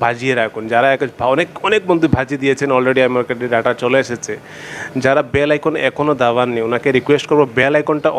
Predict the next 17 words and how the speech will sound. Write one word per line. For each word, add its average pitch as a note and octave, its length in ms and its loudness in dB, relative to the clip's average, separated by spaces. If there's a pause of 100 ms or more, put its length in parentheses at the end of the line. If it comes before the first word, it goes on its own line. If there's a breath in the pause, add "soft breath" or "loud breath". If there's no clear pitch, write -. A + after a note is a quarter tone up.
on B2 120 -2
রাখবেন। A#2 320 -4
Otherwise C3+ 380 2
সাবস্ক্রাইব D3 520 -2 (100)
করে C3+ 300 2
কোনো D#3+ 220 0
এফেক্ট C3+ 480 -2
হয় A#2+ 120 -2
না A#2 100 -2
আমার A2 220 -2
চ্যানেলে, A2+ 420 -4
ঠিক C#3 100 4
আছে? C3+ 240 0 (680 loud breath)
যদি B2 160 -4 (120)
বেল C3 200 4
আইকন D#3 280 -2
দাবান A#2+ 440 2